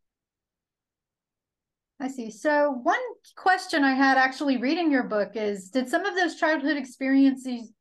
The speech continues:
some of the childhood experiences that you have figure into how you did your police work? Like, did you see some things where you said,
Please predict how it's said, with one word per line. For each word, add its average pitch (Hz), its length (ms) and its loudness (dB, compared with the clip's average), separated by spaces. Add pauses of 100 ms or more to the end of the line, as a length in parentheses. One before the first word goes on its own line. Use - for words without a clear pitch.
(440)
some 339 120 0
of 370 80 -2
the 320 120 -2
childhood 294 340 0
experiences 262 840 -2
that 226 200 0
you 233 140 -6
have 220 300 0
figure 240 340 -6
into 226 240 -4
how 220 140 0
you 202 180 -6
did 214 220 -2
your 247 80 -2
police 269 420 -6
work? 254 240 -4
Like, 190 140 -2
did 208 160 -10
you 220 80 -10
see 240 180 -6
some 220 300 -4
things 214 340 -6
where 202 100 -2
you 196 100 -4
said, 196 340 -2